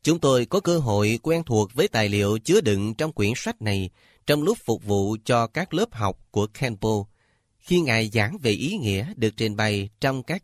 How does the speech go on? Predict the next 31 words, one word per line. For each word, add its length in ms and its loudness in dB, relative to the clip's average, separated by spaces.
chương 300 2
khác 340 -6
nhau. 300 -6
Lợi 360 2
lạc 360 0
và 180 0
sự 240 -2
gia 240 0
hộ 320 -2
to 220 0
lớn 340 0
mà 240 0
những 280 0
giáo 140 -2
lý 180 0
này 300 0
mang 300 -4
lại 300 -4
là 320 0
chúng 280 -2
mở 160 0
ra 360 -4
một 160 0
phạm 240 2
vi 240 2
rộng 240 0
lớn 360 2
về 180 2
cái 180 -2
thấy, 340 -2
kiến 300 2